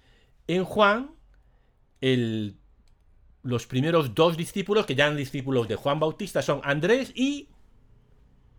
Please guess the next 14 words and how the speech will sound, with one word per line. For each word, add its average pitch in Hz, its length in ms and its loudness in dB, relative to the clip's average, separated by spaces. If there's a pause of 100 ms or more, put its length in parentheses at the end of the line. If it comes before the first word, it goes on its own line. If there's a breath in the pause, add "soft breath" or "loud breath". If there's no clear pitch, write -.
(580)
y 208 100 -6
Juan 208 400 2
nos 131 200 0
calla 170 320 0
el 120 120 0
nombre 139 520 -4 (240)
del 98 200 -8
segundo 98 460 -12
discípulo. 90 640 -18 (1200)
No 101 120 -12
sabemos 98 340 -8
cómo 87 200 -12
se 78 140 -14
llama. - 320 -16